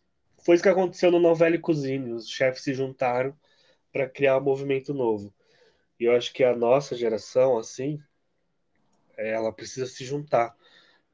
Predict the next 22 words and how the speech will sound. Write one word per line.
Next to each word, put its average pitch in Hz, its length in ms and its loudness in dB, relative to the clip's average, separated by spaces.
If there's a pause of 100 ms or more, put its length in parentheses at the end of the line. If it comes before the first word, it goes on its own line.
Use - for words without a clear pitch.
(160)
pra 117 280 0
criar 127 340 2
um 135 40 -2
movimento 147 500 0
novo. 165 360 0 (240)
Eu 113 60 -4
acho 110 100 -8
que - 80 -20
tá 123 120 2
precisando 127 420 -6
de 127 120 -4
um, 117 560 -6
de 110 160 -10
um 120 80 -2
refresh 123 600 0
aí 113 160 -4
na, 113 300 -6 (520)
na 117 160 -8
cena 120 280 -4
gastronômica 117 640 -6
brasileira, 120 580 -2
sabe? 110 360 -8